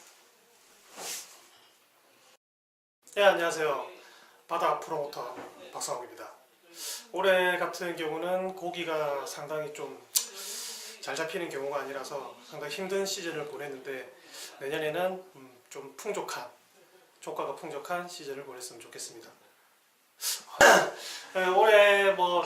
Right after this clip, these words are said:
뭐 나름 그 계획한 만큼은 못한 것 같아요. 아무래도 그 유튜브라든지 뭐 동영상 쪽에 힘을 좀 쓴다고 하긴 했는데, 이번에 촬영한 건이 한 세 건밖에 안 돼가지고,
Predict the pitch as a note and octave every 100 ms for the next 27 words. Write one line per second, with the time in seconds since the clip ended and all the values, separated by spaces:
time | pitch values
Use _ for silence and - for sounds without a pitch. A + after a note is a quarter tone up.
0 | - - - - - - - D#3+ D3 D3+
1 | F3+ F3 F3 E3+ E3+ E3 E3 D#3+ D3+ -
2 | - D3+ C#3+ C#3 C#3 C#3 C3+ C3+ - D3+
3 | E3+ E3+ G3+ G3+ F3+ G3 - G3 F3 F3+
4 | F#3 - F3+ E3+ D3+ - B2+ A2+ - -
5 | B2+ C3 B2+ B2 A2+ B2+ B2 B2 B2 -
6 | D#3+ D3+ C#3 A#2+ - E3+ F3 D#3 B2+ C#3
7 | D3+ E3+ E3+ D#3 D3+ F3 E3 D#3+ D3 F#3+
8 | F#3+ G3 - F3 F#3 F#3+ E3+ D#3 D#3+ C#3+
9 | - - - - - - - - D3 D3+
10 | D#3 D3+ D3+ E3+ E3+ F#3 G3+ G3+ - -
11 | - - G#3+ G#3 G3 F3 - D#3 F#3 F#3
12 | - - - - - - - - - C3+
13 | A#2+ C3 C3+ A#2+ B2+ B2+